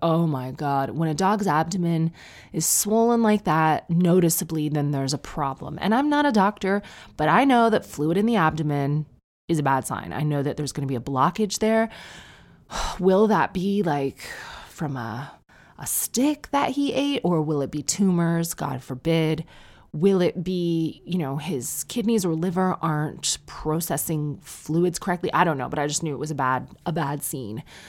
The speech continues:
So I called the vet. I said, "It's an emergency. He's super swollen." And he has been very low energy lately, but I thought he was just sad. Cardi was sad,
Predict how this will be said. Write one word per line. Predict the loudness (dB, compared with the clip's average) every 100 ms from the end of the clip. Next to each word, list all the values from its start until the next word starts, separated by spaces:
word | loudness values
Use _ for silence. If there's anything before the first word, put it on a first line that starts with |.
| -20 -20 -6
So | -2
I | 0
called | 4 6 6
the | 4
vet. | 4 2 0
I |
said, | -4 -4
"It's | -4 -2
an | -4
emergency. | -4 -6 -6 -6 -6 -6 -6
He's | -6 -6
super | -6 -6 -6
swollen." | -6 -6 -4 -2
And | 2
he | 4 4
has | 2 0 2 2 0
been | -4 -4 -4 -2 2 2 0 -10 -20 -20 _ _ _ _
very | -6 2 4 4 4
low | 4 4 6
energy | 4 4 4 4
lately, | 2 0 -2
but | 0 0
I | 0
thought | 0 -2 -2
he | -2
was | -2
just | -2 -2 0
sad. | 0 0 0 -4 -10 _ _ -20 -20 -8
Cardi | 2 4 4
was | 2 0
sad, | -4 -10 -8 -8